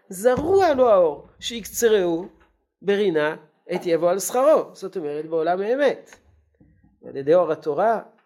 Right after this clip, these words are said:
יבוא לשמחת עולם בענה מזיו השכינה. אבל ישרי לב, שישרו רצונם כרצונו של השם יתברך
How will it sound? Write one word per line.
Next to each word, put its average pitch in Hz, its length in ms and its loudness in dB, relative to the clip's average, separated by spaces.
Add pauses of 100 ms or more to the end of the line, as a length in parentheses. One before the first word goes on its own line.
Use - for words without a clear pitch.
(180)
יבוא 139 200 -8
לשמחת 160 560 -12
עולם 170 380 -4
בענה 147 280 -6
מזיו 139 340 -12
השכינה. 123 400 -18 (460)
אבל 180 140 2
ישרי 156 360 -4
לב, 226 600 2 (920)
שישרו 175 680 -4
רצונם 196 540 -2
כרצונו 175 480 -8
של 165 200 -8
השם 175 280 -8
יתברך 180 760 -2